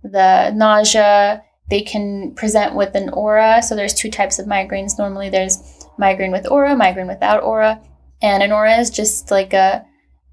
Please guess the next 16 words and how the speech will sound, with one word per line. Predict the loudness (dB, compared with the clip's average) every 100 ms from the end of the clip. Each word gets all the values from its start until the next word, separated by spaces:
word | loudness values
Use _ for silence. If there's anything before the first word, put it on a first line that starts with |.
| -12 -2
some | 0 0
symptoms | -2 -2 -2 0
that | 2
occur | 0 -2 -6
before | -6 -4 -2 0
the |
migraine | 0 -2 -2 -8
happens. | -4 -2 0 0 0
It | -4 -6
could | -8
be | -6 -6 -6 -10 _ -20 _ _ _ -20 -18
hearing | -6 0 2 2 0
things, | 0 0 -2 -6 -4
seeing | -2 -2 -4 -6
things, | -2 0 0 -6 -10 -8 -8 -2
um, | 0 0 -2 -8 -10